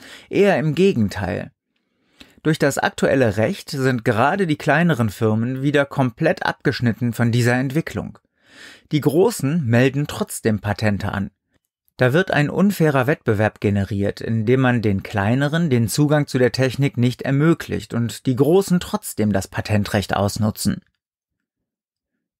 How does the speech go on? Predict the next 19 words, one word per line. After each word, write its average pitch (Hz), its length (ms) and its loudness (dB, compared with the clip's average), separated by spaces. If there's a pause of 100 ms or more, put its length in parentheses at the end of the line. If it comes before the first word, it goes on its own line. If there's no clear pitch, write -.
(120)
Perspective 107 520 -2
Daily. 101 440 2 (1200)
Was - 160 0
müsste 226 320 -2
Ihrer 156 240 0
Meinung 131 420 0
nach 135 340 2
in 127 180 -2
Deutschland 127 460 0
passieren, 139 720 0
damit 135 360 0
es 131 220 -2
Genomeditierung 151 1200 0
aus 175 300 0
dem 156 160 2
Labor 131 500 2
aufs - 220 -6
Feld 113 340 -2
schafft? - 400 -6